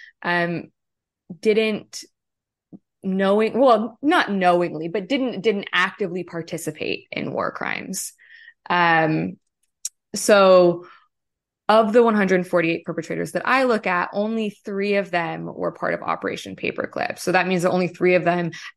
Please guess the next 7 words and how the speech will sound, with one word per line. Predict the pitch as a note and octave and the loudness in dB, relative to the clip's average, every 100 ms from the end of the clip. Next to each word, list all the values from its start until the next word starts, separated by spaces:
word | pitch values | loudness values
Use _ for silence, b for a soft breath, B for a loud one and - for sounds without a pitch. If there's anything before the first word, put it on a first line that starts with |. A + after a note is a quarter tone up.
| - | 0
actively | E3 E3 - E3 E3+ E3+ D#3+ D#3+ - _ _ _ _ - | 2 2 0 0 2 4 2 0 -10 _ _ _ _ -16
committed | - F#3 F3 E3+ E3 E3 | -8 -4 0 0 0 -2
and | - E3+ | -4 -10
participated | E3+ D#3+ D#3 - - - - | -10 -10 -10 -8 -8 -4 -4
in | - F2 F#2 | -4 -6 -4
war | E2+ | -4
crimes. | - - - - G3+ | -4 -6 -6 -6 -10